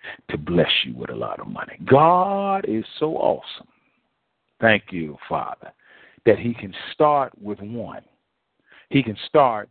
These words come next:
with none and make plenty. He can start with a few and do much.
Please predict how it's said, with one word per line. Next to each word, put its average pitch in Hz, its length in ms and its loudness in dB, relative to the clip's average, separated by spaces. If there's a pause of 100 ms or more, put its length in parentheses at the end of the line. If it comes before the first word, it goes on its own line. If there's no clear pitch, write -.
(120)
with 104 160 -10
none 117 420 -8 (840)
and 90 200 -4
make 87 240 -4
plenty. - 440 -10 (640)
He 120 140 2
can 107 120 -6 (100)
start 131 340 0
with 107 180 -10
a 98 80 -12 (200)
few 110 240 -8 (960)
and 92 220 -4
do 98 160 -4
much. 95 320 -6